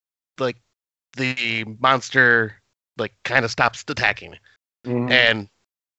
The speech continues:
Speaker 1: but yeah, just the dialogue between, especially there was, like, a good, like, five to seven minute long scene just between the two characters, and man, I, I was just, like, in awe.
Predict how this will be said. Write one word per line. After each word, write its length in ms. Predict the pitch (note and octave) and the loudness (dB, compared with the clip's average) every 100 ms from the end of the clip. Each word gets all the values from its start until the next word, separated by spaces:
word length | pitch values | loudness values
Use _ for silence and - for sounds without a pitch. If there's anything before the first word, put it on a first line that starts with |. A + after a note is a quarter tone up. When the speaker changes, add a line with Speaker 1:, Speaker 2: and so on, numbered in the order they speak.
| _ | _
Speaker 1:
but 140 | C#3 | 2
yeah, 180 | C3+ C3+ | 4 2
just 280 | B2 D3+ - | 2 -2 -2
the 340 | F3+ D#3+ C#3 - _ _ | -2 -2 -2 -8 _ _
dialogue 540 | - D#3 E3 D3+ C3+ A2+ | -2 2 4 2 0 -2
between, 400 | B2 - D3 C3+ | -14 -4 -4 -4
especially 380 | A#2+ E3 C#3+ D3+ | -2 -2 2 2
there 100 | C#3 | 4
was, 80 | C3+ | 2
like, 120 | C3 | 0
a 200 | A#2 A2 - _ - | -2 -6 -8 _ -2
good, 180 | D#3 | 0
like, 180 | B2+ A#2 _ _ _ _ | 2 -2 _ _ _ _
five 340 | C3 C#3 D3+ | 2 2 2
to 240 | C3+ A#2+ A2+ | 2 2 0
seven 320 | - D#3 D3 | -2 0 2
minute 220 | C#3+ C3+ | 2 0
long 300 | A#2+ C3 A#2+ | 0 0 0
scene 360 | A2 - C#3+ A#2+ | -6 -4 -4 -4
just 140 | A#2+ | -10
between 460 | A#2 - C#3 B2+ A#2+ | -14 -6 -4 -4 -2
the 340 | A#2 G#2+ G#2 - _ _ _ _ - | 0 2 0 -6 _ _ _ _ 0
two 160 | E3+ | 0
characters, 720 | - D#3 D3 C3 A2+ G2+ G2 - A#2+ | 2 4 4 4 -2 -2 -4 -8 -2
and 340 | A2+ G#2 G2+ _ _ _ _ - | -2 -2 -6 _ _ _ _ 0
man, 220 | C3+ C3+ - | 2 2 2
I, 260 | B2+ C3+ - - | 2 2 -2 -2
I 180 | C3+ C#3 | 0 2
was 220 | C3 A#2+ | 0 -2
just, 220 | A#2+ A2+ | -4 -4
like, 260 | A#2+ G#2+ - - | -2 -4 -6 -2
in 220 | C3+ B2 - | 0 0 0
awe. 300 | A2 G#2 F2+ | 2 2 0